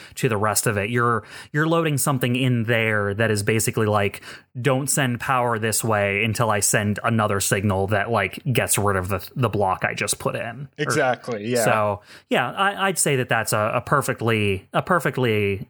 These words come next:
Speaker 1: um, reasonable way to do this. So you get in there, n-, once you're down to, like, the, the precise level, you're, you're able to kinda hack into the thing, make sure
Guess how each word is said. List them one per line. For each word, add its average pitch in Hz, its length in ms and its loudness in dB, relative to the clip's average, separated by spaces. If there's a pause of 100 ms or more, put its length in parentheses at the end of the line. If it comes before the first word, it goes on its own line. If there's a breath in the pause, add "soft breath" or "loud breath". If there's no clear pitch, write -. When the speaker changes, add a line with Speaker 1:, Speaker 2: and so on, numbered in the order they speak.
Speaker 1:
um, 98 400 2
reasonable 101 720 2 (140)
way 110 160 2
to 98 120 0
do 95 180 0
this. 92 240 0
So 101 320 2 (320 loud breath)
you 196 140 0
get 185 160 2
in 165 160 0
there, 151 420 2
n-, 143 320 -2
once 147 320 0
you're 151 140 0
down 131 380 2
to, 135 100 -4
like, 117 300 0
the, 107 420 2 (320 loud breath)
the 123 100 2
precise 117 640 0
level, 104 380 2
you're, 104 320 2
you're 107 220 2
able 101 200 2
to 95 320 0 (720 soft breath)
kinda 123 180 0
hack 113 260 -2
into 107 220 2
the 101 100 2
thing, 107 400 2
make 104 160 2
sure 98 640 0